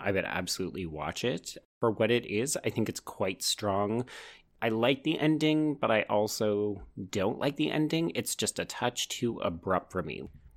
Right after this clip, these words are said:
And maybe that's the point, but part of me wants something more or something else or something further.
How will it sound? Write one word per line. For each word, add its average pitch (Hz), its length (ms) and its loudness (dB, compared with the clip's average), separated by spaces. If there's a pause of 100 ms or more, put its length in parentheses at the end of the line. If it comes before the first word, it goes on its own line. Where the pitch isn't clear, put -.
(160)
And 107 200 4
maybe 98 200 2
that's 120 260 0
the 123 100 0
point, 127 480 -2
but - 180 0
part 113 200 4
of 104 60 2
me 107 100 4
wants 95 440 2
something 87 960 0 (320)
more 92 520 -2
or 87 60 -6
something 101 460 -4
else 92 320 -4
or 85 60 -4
something 92 340 -4
further. 78 460 -8